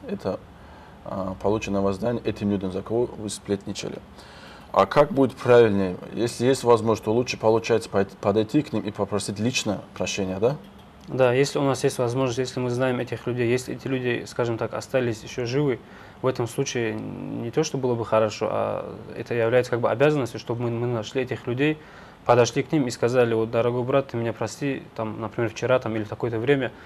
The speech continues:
Speaker 2: я о тебе говорил то, что тебе не нравится". Как-то даже можно, в принципе, в-, образно сказать, то есть не за каждый грех говорить, а с как-то общим сказать: "Я за тебя там за спиной
Speaker 1: В
Speaker 2: говорил,
Speaker 1: целом,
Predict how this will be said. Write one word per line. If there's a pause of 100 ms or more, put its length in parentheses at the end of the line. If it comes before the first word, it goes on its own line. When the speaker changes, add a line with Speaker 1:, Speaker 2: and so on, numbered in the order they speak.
(300)
Speaker 2:
я
о
тебе
говорил
то,
что
тебе
не
нравится".
Как-то
даже
можно,
в
принципе,
в-,
образно
сказать,
то
есть
не
за
каждый
грех
говорить, (380)
а
с
как-то
общим
сказать:
"Я
за
тебя
там
за
спиной
Speaker 1:
В
Speaker 2:
говорил,
Speaker 1:
целом,